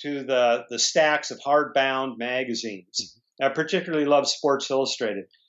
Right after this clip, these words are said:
Speaker 1: I read every issue of Sports Illustrated from its inception year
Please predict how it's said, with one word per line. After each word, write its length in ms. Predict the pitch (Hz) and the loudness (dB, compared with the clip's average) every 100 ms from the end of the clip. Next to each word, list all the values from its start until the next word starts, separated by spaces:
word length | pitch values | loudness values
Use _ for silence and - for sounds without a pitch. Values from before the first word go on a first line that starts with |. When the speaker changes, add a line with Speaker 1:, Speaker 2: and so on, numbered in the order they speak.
| _ _ _ - | _ _ _ 0
Speaker 1:
I 100 | 151 | 4
read 320 | 156 165 151 - | 4 2 0 2
every 360 | 185 196 214 - | 2 2 -4 -4
issue 300 | 165 165 156 | -6 -4 -6
of 100 | 131 | -8
Sports 440 | - 151 151 - | -6 -2 -2 -2
Illustrated 680 | 143 135 117 - 123 117 117 | -4 -2 -4 -4 -4 -4 -6
from 180 | - 117 | -2 0
its 180 | 107 - | 0 -2
inception 720 | 120 117 - 175 - 180 170 | 0 0 2 2 0 -2 -2
year 460 | 135 113 101 98 104 | 0 0 0 -2 -6